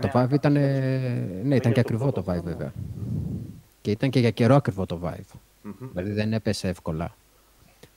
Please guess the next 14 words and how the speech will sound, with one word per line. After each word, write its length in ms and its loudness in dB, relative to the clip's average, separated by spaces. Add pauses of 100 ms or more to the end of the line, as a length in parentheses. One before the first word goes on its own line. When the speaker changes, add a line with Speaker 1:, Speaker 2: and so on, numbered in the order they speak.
(140)
Speaker 1:
Αλλά 500 4
χρειάζεται, 500 4
πιστεύω, 360 -4
το, 600 0
στο 280 -6
P 60 -2 (140)
C 100 0 (340)
το 180 0
V 180 2
R 60 0
χρειάζεται 380 2
ένα 120 -2
τέτοιο 320 -8
τίτλο. 300 -12